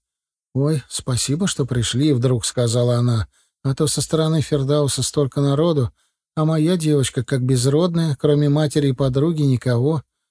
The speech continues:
а тут хоть побольше гостей с нашей стороны". "Ну что вы", — ответил я,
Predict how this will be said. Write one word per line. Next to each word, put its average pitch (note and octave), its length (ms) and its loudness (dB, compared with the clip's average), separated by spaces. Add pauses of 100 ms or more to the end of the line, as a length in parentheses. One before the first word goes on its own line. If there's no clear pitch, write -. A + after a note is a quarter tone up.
(200)
а B2 100 0
тут C#3+ 180 -2
хоть D3 200 -2
побольше C#3+ 440 0
гостей D3+ 460 0
с - 80 -4
нашей E3+ 300 0
стороны". D#3+ 560 -2 (380)
"Ну B2 180 -2
что A2 380 -2
вы", — D#2 200 -4 (120)
ответил A2+ 500 0
я, G2+ 320 -2